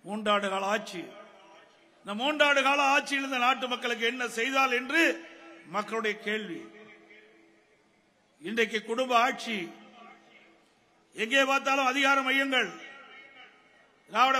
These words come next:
முன்னேற்ற கழகத்துல நான்கு முதலமைச்சர்கள் இருந்து கொண்டிருக்கின்றார்கள்.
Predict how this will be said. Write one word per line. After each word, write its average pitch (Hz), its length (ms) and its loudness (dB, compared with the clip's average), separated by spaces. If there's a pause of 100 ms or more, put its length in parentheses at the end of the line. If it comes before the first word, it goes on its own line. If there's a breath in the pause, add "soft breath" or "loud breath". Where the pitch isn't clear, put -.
முன்னேற்ற 269 340 -2
கழகத்துல 254 440 0 (1700)
நான்கு 226 460 -2
முதலமைச்சர்கள் 247 760 -2
இருந்து 226 200 -8
கொண்டிருக்கின்றார்கள். 214 720 -6